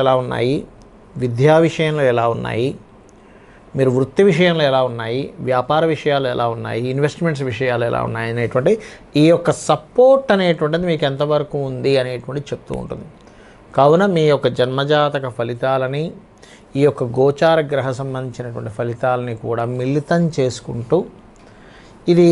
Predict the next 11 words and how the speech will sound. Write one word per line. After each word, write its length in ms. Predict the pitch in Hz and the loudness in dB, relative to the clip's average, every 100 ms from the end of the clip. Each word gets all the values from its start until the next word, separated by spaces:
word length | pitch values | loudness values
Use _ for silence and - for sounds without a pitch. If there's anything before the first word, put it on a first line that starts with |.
| 170 - | 4 4
కలియుగం 400 | 180 196 214 214 190 | 4 6 6 4 4
కాబట్టి 420 | 160 143 139 170 139 139 165 - - _ _ _ - 165 156 | 4 4 0 0 0 -2 -4 -8 -18 _ _ _ -20 -14 -4
దేనికి 260 | 156 175 185 165 | 2 2 4 4
భయపడాల్సిన 440 | 156 165 156 151 147 | 6 4 2 -2 -4
పని 120 | 135 | 0
లేదండి. 340 | 131 117 117 120 - - - - | 0 0 -6 -12 -14 -20 -14 -2
కలియుగంలో 440 | 139 156 170 175 165 | 0 2 2 2 0
ఉన్న 80 | 147 120 | 0 -2
గొప్పతనం 500 | 123 - 165 165 147 131 | -4 0 0 0 -2 -4
ఏంటంటే, 420 | 120 123 117 143 202 - - - - - - - - - - - - - - - - - - - - - - - - - - - - - - | -6 -6 0 2 2 -2 -20 -20 -20 -20 -20 -20 -20 -20 -20 -20 -20 -20 -20 -20 -20 -20 -20 -20 -20 -20 -20 -20 -20 -20 -20 -20 -20 -20 -6
ఈ 40 | 190 | -2